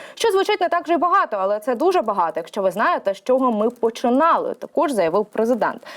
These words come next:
Хотіла вас запитати, то на якому боці нині знаходиться Дональд Трамп, лідер Сполучених Штатів Америки? Чи змінив він свою риторику після зустрічі? Тоді п'ятнадцять хвилин вони говорили з лідером нашої країни Володимиром Зеленським у Ватикані?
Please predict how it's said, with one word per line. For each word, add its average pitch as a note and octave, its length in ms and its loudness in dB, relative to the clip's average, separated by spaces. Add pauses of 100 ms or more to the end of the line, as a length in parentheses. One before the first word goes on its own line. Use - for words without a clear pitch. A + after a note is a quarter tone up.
(160)
Хотіла G4+ 220 2
вас E4+ 100 2
запитати, C4 680 -2
то E4+ 280 2
на F#4+ 100 2
якому G4 400 2
боці D#4+ 420 0
нині D4+ 400 2
знаходиться B3 580 0
Дональд F#3+ 440 0
Трамп, F#4 320 0
лідер A3+ 240 2
Сполучених C#4+ 480 0
Штатів A#3+ 340 -2
Америки? A3 420 -2
Чи C#4+ 180 -2
змінив E4 400 2
він D#4 160 2
свою B3+ 320 2
риторику C4+ 640 0 (280)
після C4 400 0
зустрічі? C#4 560 -2
Тоді G#3+ 220 -2
п'ятнадцять G#3 520 -2
хвилин C#4+ 380 0
вони G#3 260 2
говорили F#3+ 540 2
з F3 80 -6
лідером F#3 280 0
нашої D#4+ 280 0
країни B3+ 360 0
Володимиром F#3 540 2
Зеленським B3+ 580 0
у A#3 120 0
Ватикані? G3 680 -4